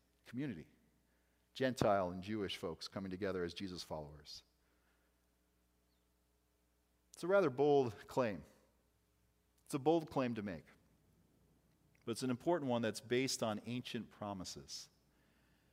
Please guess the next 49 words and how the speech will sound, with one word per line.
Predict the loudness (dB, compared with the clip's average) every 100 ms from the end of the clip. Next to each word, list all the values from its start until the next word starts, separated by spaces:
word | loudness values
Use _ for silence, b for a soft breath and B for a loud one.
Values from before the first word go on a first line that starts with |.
| b
Of | -2
course, | -2
Paul's | 4 6 6
gonna | 4 2
have | 4 4
in | 2
mind, | 0 0 0 0
like | -2 -2 -2
any, | -2 0 -2 -8 b b b -2
uh, | -2
good | 0 0 0
Jewish | 0 2 2 0
reader, | 0 2 4 2 -2 b b b b b b b _
he's | -2
gonna | 2 6
have | 8 6
in | 6
mind | 8 8 4 -2 4
passages | 6 6 2 0 2
like | 2
Jeremiah | 2 2 4 2 2
thirty-one. | 0 0 0 -2 -2 -6 -14 _ _ _ _ _ _ _
It | 0
says, | 0 2
"The |
days | 4 4 4
are | 0
surely | 0 2 2
coming, | 2 0 0
says | 0 2
the | 4
Lord, | 6 6 6
when | 6
I | 6
will | 6
make | 2 0
a | 0
new | 0 -4
covenant | 0 2 2 0 -2
with | -2
the | -2
house | 0 0 0
of | -2
Israel | -2 0 0 0 -2 -4
and |
the | -2
house | 0 0 -2
of | -10
J-, | -12